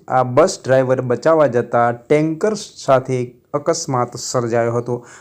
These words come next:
અને આ ત્રિપલ અકસ્માત સર્જાયો હતો. જો કે બાઇક ચાલકનો આ બાદ બચાવ થયો હતો. ભિલોડા ગામથી ખંભાત જતી બસ કપડવંજ તાલુકાના રેલિયા બસ સ્ટેન્ડ નજીક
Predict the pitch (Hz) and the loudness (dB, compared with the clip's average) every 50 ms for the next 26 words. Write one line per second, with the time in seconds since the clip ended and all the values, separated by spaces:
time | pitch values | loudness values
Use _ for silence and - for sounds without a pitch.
0 | - _ - 123 120 120 - - - 117 117 117 117 - - - 175 175 175 - | -20 _ -6 -6 -4 -6 -6 -6 -6 -4 -4 -4 -6 -6 -4 -4 -4 -4 -8 -4
1 | - 214 208 202 196 - 123 117 - 117 117 - - - 110 107 104 - - - | 0 0 0 0 0 -4 -8 -4 -4 -4 -4 -4 -6 -8 -6 -6 -8 -10 -8 -8
2 | 117 110 107 107 107 107 104 101 95 95 107 104 104 120 120 - 123 113 120 127 | -6 -6 -4 -6 -6 -6 -8 -8 -8 -10 -10 -8 -8 -8 -6 -6 -2 2 4 6
3 | 151 180 180 - - - - 139 135 139 139 135 - 135 127 127 120 - _ - | 6 4 2 -2 -6 -2 0 0 2 2 0 -2 -4 -6 -8 -8 -8 -8 _ -2
4 | 131 131 127 131 131 143 147 151 - - - - - - _ - 113 123 117 123 | 0 2 4 4 4 4 2 -2 -8 -20 -20 -20 -20 -20 _ -6 -4 -2 0 0
5 | 117 107 104 - 101 101 104 98 101 101 107 107 - _ _ _ _ _ - _ | -2 -2 -2 -6 -8 -8 -8 -10 -12 -14 -16 -18 -20 _ _ _ _ _ -20 _
6 | _ - - - _ _ - 113 110 139 156 170 196 208 220 214 202 156 131 135 | _ -20 -20 -20 _ _ -8 -2 0 2 4 6 6 6 6 6 4 4 4 4
7 | 143 151 160 160 - 185 - - - 135 127 123 104 123 135 147 147 143 - 156 | 4 4 2 -2 -6 -8 -8 -8 -6 -4 -4 -2 2 2 2 2 2 -2 -6 -8
8 | 156 - 170 151 127 123 123 - - 151 135 - 147 143 143 147 151 165 151 156 | -8 -8 -6 -2 -2 -2 -2 -2 -4 -6 -4 -2 -2 -2 -2 -4 -4 -6 -8 -10
9 | - - - 117 110 110 120 123 - 139 143 143 143 139 117 123 135 147 156 170 | -8 -2 2 2 2 2 0 -2 -4 -4 -2 -2 -4 -4 -2 -2 -2 -2 0 0
10 | 180 180 180 170 131 117 135 156 156 - - - - 180 175 185 180 185 170 143 | 0 0 0 -2 -2 0 0 0 0 -2 -8 -4 -2 0 0 2 0 0 0 0
11 | 135 123 107 123 120 - - | 0 0 0 -2 -6 -8 -10